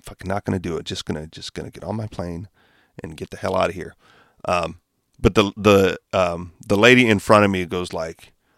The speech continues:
uh, "I'd like to opt out." And then right after she said that, um, before she had the opportunity to, like,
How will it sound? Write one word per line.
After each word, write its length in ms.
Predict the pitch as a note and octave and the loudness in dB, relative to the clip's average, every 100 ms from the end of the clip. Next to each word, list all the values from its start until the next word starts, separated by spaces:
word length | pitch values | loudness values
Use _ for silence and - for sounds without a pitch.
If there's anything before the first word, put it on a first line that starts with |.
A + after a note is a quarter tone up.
| _ _ | _ _
uh, 160 | - F2 - _ _ - | -2 -2 -4 _ _ -2
"I'd 140 | G#2 | 0
like 160 | G#2 G2+ | 0 -2
to 120 | - | -2
opt 300 | F#2+ G2 - | 2 2 0
out." 320 | F#2+ G2 G2 _ _ _ _ _ _ _ _ _ | -2 0 0 _ _ _ _ _ _ _ _ _
And 140 | F#2+ G2+ | 2 4
then 240 | G2 F#2+ F#2+ | 2 0 -4
right 380 | G2+ C#3 E3 B2+ | 2 2 2 6
after 320 | C3 B2+ B2 | 6 6 2
she 180 | - A#2 | 2 0
said 300 | - G#2 F2+ | 4 4 4
that, 260 | D#2+ D#2+ _ _ _ _ - | -4 -6 _ _ _ _ -2
um, 180 | F#2+ F2+ | 0 2
before 420 | F#2+ - C#3+ D3+ | 0 0 6 6
she 260 | C3+ C#3+ C3 | 6 4 4
had 200 | G#2+ A2 | 6 4
the 80 | G2+ | 4
opportunity 640 | G#2 G#2+ - A#2 G#2+ F#2+ F#2 | 2 2 2 2 4 2 0
to, 120 | F#2 | -4
like, 200 | D#2 D#2+ | -4 -8